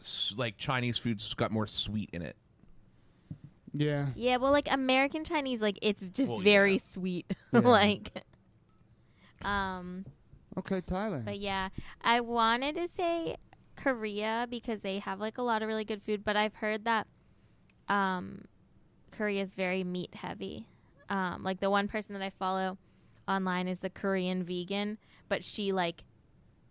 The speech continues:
Speaker 2: Struggles.
Speaker 3: works hard to make
Speaker 2: Yeah.
Speaker 3: these, like, vegan
Speaker 1: Yeah,
Speaker 3: versions
Speaker 1: I'm
Speaker 3: of
Speaker 1: trying to
Speaker 3: things.
Speaker 1: think, what's the best, like, is it, might just be America, like, what's the best country for vegan?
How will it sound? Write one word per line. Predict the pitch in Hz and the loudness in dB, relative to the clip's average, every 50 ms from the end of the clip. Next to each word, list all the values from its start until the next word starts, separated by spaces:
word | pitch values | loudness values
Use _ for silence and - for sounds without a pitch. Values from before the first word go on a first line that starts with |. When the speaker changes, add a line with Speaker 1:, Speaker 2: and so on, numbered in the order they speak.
| - - | -20 -18
Speaker 2:
Struggles. | - - - 120 113 117 110 196 | -8 -4 -2 -2 -2 -2 0 4
Speaker 3:
works | 208 214 208 208 - - - | 6 8 8 6 4 0 2
hard | 277 208 196 196 196 185 180 - | 6 8 8 8 6 4 0 -2
to | - 202 190 | -2 0 0
make | 180 190 196 190 - | 0 0 0 0 0
Speaker 2:
Yeah. | - 208 202 | 0 -2 -4
Speaker 3:
these, | 190 196 185 180 165 170 | -4 -4 -6 -6 -6 -4
like, | 190 180 175 170 - | -4 -4 -4 -4 -4
vegan | 180 185 170 175 180 - | -6 -4 -4 -4 -6 -2
Speaker 1:
Yeah, | - 170 214 233 233 | 2 2 2 2 2
Speaker 3:
versions | 202 175 - | 0 -2 -2
Speaker 1:
I'm | 170 170 | -4 -2
Speaker 3:
of | 165 | 0
Speaker 1:
trying | - 196 196 | 0 -2 -2
to | 185 185 | 0 -2
Speaker 3:
things. | 208 185 147 | -4 -4 -2
Speaker 1:
think, | 139 | -2
what's | 139 165 - - | -2 -2 -2 -4
the | - - 190 | -4 -4 -2
best, | 170 - 170 165 165 - - - - | 0 0 -2 -2 -2 -4 -6 -6 -2
like, | 143 151 147 135 - - | 0 0 0 0 -2 -4
is | - 120 127 | -4 -2 -2
it, | 135 107 | -2 -2
might | 107 113 123 120 | -2 -2 -2 -4
just | - 113 - | -4 -4 -2
be | 110 110 | -2 0
America, | 104 98 98 101 107 117 113 - 98 | 0 0 -2 0 0 0 -2 -2 -2
like, | 101 104 98 - | -2 -2 -2 -2
what's | 110 123 - | -2 -2 -2
the | - 160 151 | -2 -2 0
best | 131 147 143 - - | 2 0 0 0 -2
country | - - 143 135 127 135 | -4 -4 -4 -2 -2 -4
for | 120 120 107 | -2 -2 -4
vegan? | 101 98 110 123 127 120 - - | -2 -2 -2 -2 -2 -4 -6 -8